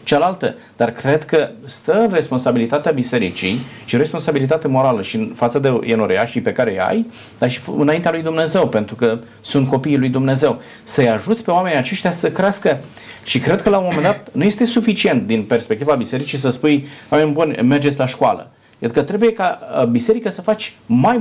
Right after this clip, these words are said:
mult. Oferle acestor oameni posibilitatea să meargă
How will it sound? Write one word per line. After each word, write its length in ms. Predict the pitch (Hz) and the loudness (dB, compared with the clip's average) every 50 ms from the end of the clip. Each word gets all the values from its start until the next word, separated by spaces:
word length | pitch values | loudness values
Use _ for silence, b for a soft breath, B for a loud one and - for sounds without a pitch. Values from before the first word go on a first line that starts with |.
| 190 165 | -2 -2
mult. 320 | 147 113 95 - - - - _ _ _ - - - - - - - | -2 -2 -4 -4 -10 -18 -20 _ _ _ -20 -20 -20 -20 -16 -4 0
Oferle 680 | - 120 240 - 196 226 240 226 220 202 185 170 151 - - | 0 0 0 0 0 0 2 2 2 2 2 2 0 0 -2
acestor 380 | 127 127 143 175 170 170 165 | -2 -2 -2 -4 -2 0 0
oameni 380 | 143 117 - 156 170 180 170 147 | 2 2 2 0 0 -2 -2 -2
posibilitatea 600 | 139 151 139 143 131 123 127 127 - - - 143 | 0 0 0 0 0 0 0 0 0 0 -2 -2
să 120 | 135 127 | -2 0
meargă 400 | 120 135 143 147 131 120 104 92 | 2 2 2 2 2 0 0 -2